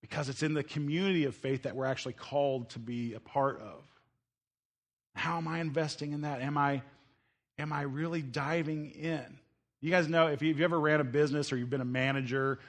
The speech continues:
uh, you know, some, some, some form of management in a business or anything like that, you, you know that the employees you love the most are the ones you don't have to babysit, right? They're the ones that are self-starters. They just jump in and they just do.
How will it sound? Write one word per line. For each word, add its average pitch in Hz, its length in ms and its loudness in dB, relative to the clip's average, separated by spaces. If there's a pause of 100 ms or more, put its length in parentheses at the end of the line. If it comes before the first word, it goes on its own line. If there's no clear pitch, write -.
(320)
uh, 120 280 -2
you 127 100 -2
know, 127 180 -2
some, 131 200 -4
some, 127 280 -10
some 135 180 -2
form 131 180 -2
of 123 80 0
management 127 540 -4
in 127 80 -6
a 127 40 -4
business 123 420 -4
or 120 40 -6
anything 123 280 -8
like 120 160 -8
that, 120 240 -4
you, 131 200 -8
you 143 120 -6
know 147 380 0 (380)
that 135 280 -4 (240)
the 131 120 2
employees 165 840 0
you 151 180 0
love 143 340 4
the 131 80 0
most 131 460 -2
are 131 160 -6
the 127 80 -2
ones 131 320 -2
you 123 80 -4
don't 135 380 -2
have 135 340 2
to 131 80 -6
babysit, 107 560 -4 (300)
right? 131 220 -4 (580)
They're 156 120 6
the 160 80 4
ones 160 460 4
that 151 100 4
are 143 80 2
self-starters. 147 920 2
They 135 120 -2
just 127 300 -4
jump 160 400 4
in 160 240 6
and 139 240 -2
they 131 80 2
just 120 480 -4
do. 135 300 4